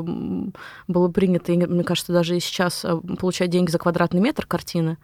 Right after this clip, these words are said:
А если у тебя еще многофигурная композиция, то это еще икс два, <laughs> вот это все.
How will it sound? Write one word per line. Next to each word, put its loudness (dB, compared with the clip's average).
А 4
если 2
у 2
тебя -2
еще 0
многофигурная 0
композиция, -2
то 0
это 2
еще 2
икс 0
два, 4
<laughs> -8
вот -4
это 0
все. 2